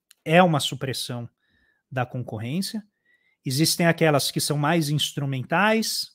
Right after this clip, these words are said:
que vão coasianamente pelo teorema de Coase e dizer, "Não, vamos tentar então usar os mecanismos para que esse mercado, que é um monopólio, se torne concorrencial." Por exemplo, o caso da Petrobras aqui, né? Você tinha uma grande empresa,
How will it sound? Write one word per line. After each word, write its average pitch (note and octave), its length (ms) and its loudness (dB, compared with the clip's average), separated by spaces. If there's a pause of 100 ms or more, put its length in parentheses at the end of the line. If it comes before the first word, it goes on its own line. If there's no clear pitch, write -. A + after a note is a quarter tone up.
(120)
que - 120 -10
vão C#3 280 -2
coasianamente D#3 1120 4
pelo B2+ 200 -6
teorema B2 360 -4
de D#3+ 120 -4
Coase F3 300 -2
e E3+ 40 -2
dizer, E3 180 -2
"Não, D3 180 -2
vamos C3+ 320 -4
tentar D3+ 340 0
então E3 420 -2 (380)
usar D#3 480 6
os D3+ 120 2
mecanismos D#3 440 -2
para F3+ 280 2
que F#3+ 120 -2
esse - 160 -2
mercado, A#2+ 580 -2
que D3 160 -2
é C#3 100 0
um C3+ 100 -4
monopólio, D3 500 -4
se - 160 -2
torne D3 540 -2 (280)
concorrencial." D3+ 840 0
Por B2 120 -10
exemplo, B2+ 300 -6
o - 20 -20
caso D#3 340 -2
da D3+ 120 -2
Petrobras C#3 680 -4
aqui, G2+ 240 -18
né? C#3+ 240 -4 (180)
Você - 140 -20
tinha - 180 -10
uma B2 120 -6
grande C3 380 -2
empresa, B2 560 -6